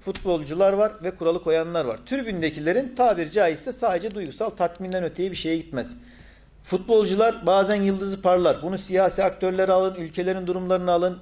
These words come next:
kişilere alın, cemaatlere, her, her kime alırsanız alın. Yıldızı parlar, cebinde doldurur, popüler de olur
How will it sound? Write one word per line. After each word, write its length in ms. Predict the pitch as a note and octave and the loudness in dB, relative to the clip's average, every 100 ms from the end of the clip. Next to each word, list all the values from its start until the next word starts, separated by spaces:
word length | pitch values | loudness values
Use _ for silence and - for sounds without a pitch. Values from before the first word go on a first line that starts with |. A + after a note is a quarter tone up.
| - | -12
kişilere 400 | - - F#3 G3 | -10 -4 0 2
alın, 240 | G3 F#3 F#3 D3 | 2 0 -4 -2
cemaatlere, 580 | F3+ G3+ G3 F#3+ F#3+ F3 | 0 2 0 0 0 2
her, 160 | A3 F#3 | 0 -2
her 240 | E3+ G3+ G3 | -2 -2 -4
kime 200 | G#3+ G#3 | -2 0
alırsanız 480 | D#3+ D#3 F3+ F3+ D#3 | 0 -2 -4 -2 -2
alın. 180 | G#2+ - - - - - - | -2 -8 -18 -20 -20 -20 -4
Yıldızı 420 | A#3 B3 F3+ B3 | 0 0 0 -2
parlar, 440 | G#3+ G#3 C#3+ A#2 - | 0 2 2 0 -2
cebinde 400 | B3 C#4 A#3+ D#3+ | -2 2 2 2
doldurur, 480 | D3 B2 C#3+ G3+ - - - - - | 0 0 -4 -4 -10 -20 -20 -12 -2
popüler 480 | F3 G3+ A3+ A#3 | -2 2 2 4
de 40 | G3+ | 4
olur 220 | D#3 | 2